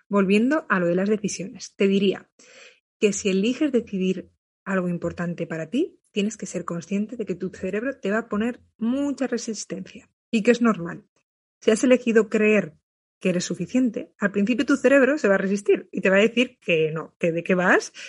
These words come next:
que eso no es verdad, pero esto es normal, ¿vale? A todas nos pasa, a todas, no solo a ti. Y cuando tu cerebro venga con esas mentiras, le tienes que decir, "No,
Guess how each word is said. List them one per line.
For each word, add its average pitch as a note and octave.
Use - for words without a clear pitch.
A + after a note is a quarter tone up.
que A3
eso F#3
no F#3+
es F#3
verdad, A#3+
pero A#3
esto A#3
es C#4+
normal, A#3
¿vale? A#3
A E4+
todas D4
nos D4
pasa, -
a G3+
todas, G#3+
no C4+
solo D4
a C#4
ti. -
Y A3
cuando G#3+
tu G#3+
cerebro C4
venga D#4+
con E3
esas C#4
mentiras, A#3
le F#3+
tienes F#3
que -
decir, E3+
"No, G3